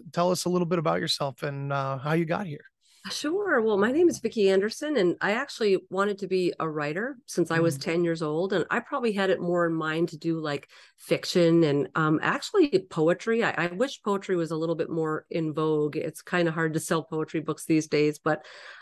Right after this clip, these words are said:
Speaker 2: um, I still
Speaker 1: Damn.
Speaker 2: like to write it. But, uh, what ended up happening is as I, as I got older, I, I got really into, like, the fringe topics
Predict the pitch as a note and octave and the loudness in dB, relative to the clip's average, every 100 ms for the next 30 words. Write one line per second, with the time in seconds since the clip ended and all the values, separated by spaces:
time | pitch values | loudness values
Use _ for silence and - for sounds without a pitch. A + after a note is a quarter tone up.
0 | - D#3+ D3+ D3 D3 - E3 D#3 D#3 D#3 | -4 0 0 0 -2 -2 -2 0 2 2
1 | D#3 D3+ D3+ D3+ D#3 D3 - F3 E3 - | 0 -4 -6 -2 -2 -2 -2 0 2 0
2 | - - - - F#3 F3 F3 - G#3 - | -10 -20 -20 -4 2 4 2 2 2 2
3 | A#3+ D#4+ E4 - E3 G3 C#4+ A3+ D#3+ D#3+ | 0 0 0 -2 -2 -2 -2 0 0 0
4 | - F3 E3 E3 E3 - D#3 E3+ D3+ D3+ | -2 -2 0 0 -4 -4 -4 -2 -2 -2
5 | D#3 - D#3+ D#3 D3+ D3+ D3+ D#3+ E3 D3+ | -4 -6 -6 -4 -2 -2 0 0 2 0
6 | - D#3 D#3 _ F3 F3 D3+ C#3 C3+ - | 0 -4 -4 _ 0 2 2 -2 -4 -8
7 | _ D#3 D3+ D#3 D3 D3 C3+ C#3+ C3+ C3 | _ -8 0 2 2 0 -2 -2 -4 -6
8 | - B2+ - C#3+ D3 D3+ D3 C#3+ C#3 C#3+ | -8 -6 -2 0 0 -2 -2 -2 -2 -4
9 | - | -4